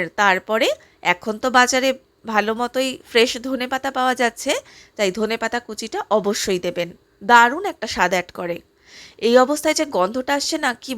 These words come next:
বলবো, অপূর্ব। ঢাকা দিয়ে পাঁচ মিনিট রেখে দিয়ে গ্যাসটা অফ করে দিন। দুর্দান্ত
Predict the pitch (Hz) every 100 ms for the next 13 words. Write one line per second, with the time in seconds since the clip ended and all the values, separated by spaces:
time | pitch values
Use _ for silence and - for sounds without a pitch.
0 | 190 202 190 190 - 208 214 - 226 190
1 | 180 160 - _ _ _ - - 262 285
2 | 285 311 302 311 254 240 277 269 285 -
3 | 247 - 285 466 339 214 180 - - 214
4 | - 285 302 330 494 _ _ - - _
5 | - 226 311 311 285 311